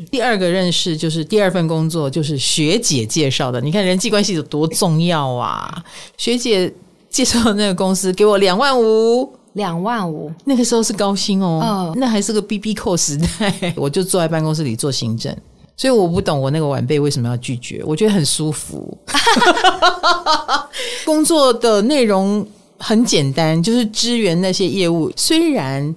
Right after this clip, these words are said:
Speaker 1: 他跟我的志向有没有关系，我还来不及思考。
Speaker 2: 无聊。
Speaker 1: 但是，但是第一，他有两万五，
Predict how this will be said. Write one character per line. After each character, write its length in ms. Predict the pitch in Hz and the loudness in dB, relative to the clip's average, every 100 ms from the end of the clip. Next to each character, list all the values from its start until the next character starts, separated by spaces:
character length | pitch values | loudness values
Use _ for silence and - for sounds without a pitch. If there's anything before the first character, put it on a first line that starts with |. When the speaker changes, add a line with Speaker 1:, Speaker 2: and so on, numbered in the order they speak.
| - | -8
Speaker 1:
他 140 | - | -8
跟 120 | 285 | -2
我 120 | 294 185 | 0 2
的 80 | |
志 160 | 180 254 | 0 0
向 180 | 220 202 | 0 0
有 80 | 151 | 0
没 80 | |
有 40 | 180 | 0
关 200 | 185 180 | 0 0
系， 140 | 196 | 0
我 60 | 170 | 0
还 140 | 143 | 0
来 120 | 147 | -2
不 100 | 139 | -2
及 140 | - 151 | -4 -2
思 240 | - 156 | -2 -4
考。 160 | 156 214 | -2 -2
Speaker 2:
无 100 | 214 | 0
聊。 560 | 220 226 185 180 190 185 - | 2 2 2 0 -2 -8 -6
Speaker 1:
但 140 | - 277 | 0 2
是， 140 | 262 | 0
但 20 | |
是 0 | |
第 220 | 220 226 - | -4 -6 -4
一， 320 | 214 208 214 - - | -2 -2 -4 -10 -8
他 160 | - | -2
有 180 | 220 180 | 2 4
两 240 | 170 131 131 | 2 2 2
万 180 | 170 | 0
五， 260 | 151 123 - | 0 -4 -8